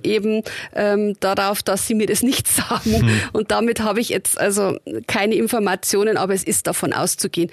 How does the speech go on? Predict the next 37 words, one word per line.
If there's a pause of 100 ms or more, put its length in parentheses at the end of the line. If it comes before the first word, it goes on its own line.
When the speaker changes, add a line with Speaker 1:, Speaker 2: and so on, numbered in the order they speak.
(220)
Speaker 1:
dass
er
in
der
Szene
unterwegs
ist.
Speaker 2:
Wo
hat
man
denn
die
letzten
Spuren
von
ihm
gesehen
oder
gefunden?
Speaker 1:
Also
was
ich
gehört
hab,
ähm,
ist
er
in,
im
Osten
Deutschlands,
da
ist
ja
auch
durchaus
eine,